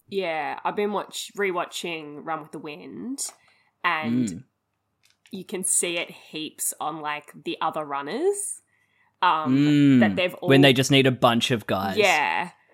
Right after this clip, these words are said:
Speaker 2: Yeah,
Speaker 1: Especially
Speaker 2: bodies.
Speaker 1: because they all look almost identical, but with, like, a different hair colour or, like,
Speaker 2: Yeah.
Speaker 1: a slight change in the face shape, but they're <laughs> almost all identical.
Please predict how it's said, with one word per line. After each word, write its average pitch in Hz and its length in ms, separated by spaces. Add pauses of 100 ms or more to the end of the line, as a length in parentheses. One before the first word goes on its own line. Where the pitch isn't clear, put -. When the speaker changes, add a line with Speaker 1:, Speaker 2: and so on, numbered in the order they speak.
(160)
Speaker 2:
Yeah, 208 120
Speaker 1:
Especially 214 680
Speaker 2:
bodies. 226 140
Speaker 1:
because 208 300
they 170 180
all 190 560
look 180 360
almost 180 540
identical, 170 920
but 170 220
with, 170 200
like, 151 400
a 175 80
different 170 440
hair 156 260
colour 156 560 (420)
or, 196 120
like, 180 200
Speaker 2:
Yeah. 120 200
Speaker 1:
a 214 40
slight 202 960
change 196 560
in 190 140
the 190 120
face 175 340
shape, 214 340
but - 140
they're 190 160
<laughs> - 60
almost 202 540 (140)
all 226 180 (140)
identical. 220 1000